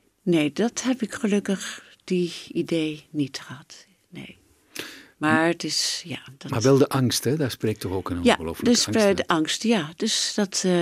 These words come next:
Speaker 1: die, die, die moeder- of ouderangst eigenlijk, een kind te verliezen.
Speaker 2: Ouderangst?
Speaker 1: Een ouderangst. Ja, ik denk dat vaders dergelijke angsten toch ook zullen hebben.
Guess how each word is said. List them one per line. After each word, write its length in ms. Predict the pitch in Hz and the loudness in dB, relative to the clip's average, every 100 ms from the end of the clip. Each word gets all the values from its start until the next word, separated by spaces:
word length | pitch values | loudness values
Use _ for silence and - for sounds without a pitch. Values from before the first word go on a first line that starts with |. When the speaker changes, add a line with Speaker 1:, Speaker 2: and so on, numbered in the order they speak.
| 170 | 2
Speaker 1:
die, 360 | 165 180 160 160 | 0 0 -2 -4
die, 300 | 170 156 156 | -4 -2 -2
die 360 | 160 151 147 143 | -4 -4 -4 -10
moeder- 480 | 151 156 151 208 202 | -8 -4 -2 -2 -2
of 200 | - - - | -4 -8 -4
ouderangst 840 | 156 156 190 175 - 156 147 - | -2 0 -4 -6 -6 -6 -6 -6
eigenlijk, 500 | 147 143 - 139 - - - - - | -6 -6 -12 -18 -20 -18 -20 -6 -2
een 120 | 175 | 0
kind 240 | 156 143 | 0 0
te 80 | 175 | -2
verliezen. 460 | - 160 156 156 143 - - _ _ _ _ | -4 -4 -4 -6 -8 -20 -20 _ _ _ _
Speaker 2:
Ouderangst? 920 | - 196 - - - 80 - - - - | -2 0 0 -2 -6 -8 -8 -10 -14 -4
Speaker 1:
Een 180 | - 196 | 0 2
ouderangst. 760 | - 160 226 208 208 175 - - | 2 0 0 0 0 0 0 2
Ja, 220 | 226 - | 2 2
ik 140 | 240 | 0
denk 200 | 269 247 | 2 2
dat 160 | 190 - | 0 0
vaders 440 | 269 214 175 - | 2 2 0 -2
dergelijke 500 | - 175 175 160 - | 2 0 0 -4 -2
angsten 380 | - 151 - 131 | -2 -2 -4 -4
toch 180 | 156 196 | -4 -4
ook 140 | 247 | -2
zullen 280 | - 160 143 | -2 -2 -2
hebben. 220 | 139 143 | -4 -8